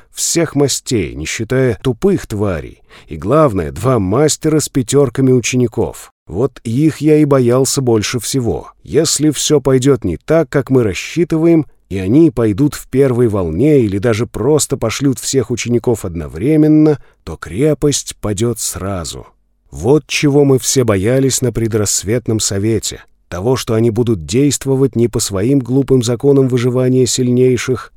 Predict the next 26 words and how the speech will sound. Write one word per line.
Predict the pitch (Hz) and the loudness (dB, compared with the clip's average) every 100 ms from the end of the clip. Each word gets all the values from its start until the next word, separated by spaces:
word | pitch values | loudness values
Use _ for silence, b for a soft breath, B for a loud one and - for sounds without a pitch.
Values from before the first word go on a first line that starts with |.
| _ | _
а | 104 | -8
пытаясь | 101 117 117 110 - | -4 -2 0 -2 0
уничтожить | 127 120 - - 180 123 82 | 0 0 -2 -2 0 0 -2
нас | 76 67 - | -10 -8 -6
с | - | -6
наименьшими | 90 87 123 151 - 135 131 | -4 -2 2 2 0 0 0
потерями. | 127 - 156 117 73 57 - _ _ B B | -2 -2 0 0 -2 -10 -16 _ _ B B
Но | - 175 | -4 -4
всё | - - 139 | -4 -2 0
равно | 123 92 127 147 | 0 2 2 4
мы | 139 | 4
в | 107 | 2
любом | 120 110 117 | 0 0 0
случае | - 104 160 - 139 | -2 -2 -2 0 0
будем | 131 127 120 | 2 2 0
цепляться | 123 - 113 147 - 135 | -2 -2 0 0 0 -2
здесь | 107 135 | 0 0
за | 107 110 | 0 -4
каждый | - 143 147 107 135 123 | -6 -4 -4 -2 -2 -2
камень. | - 113 82 64 - B B - | -4 -6 -6 -10 -14 B B -12
Нам | 90 117 | -4 0
нужна | 117 98 117 | 0 2 0
любая | 110 110 87 143 143 113 | 0 -2 0 0 2 2
минута | 110 113 110 | 2 2 0
их | 104 85 | -2 -4
задержки, | 85 78 143 143 - 156 | -8 -2 0 0 -2 -2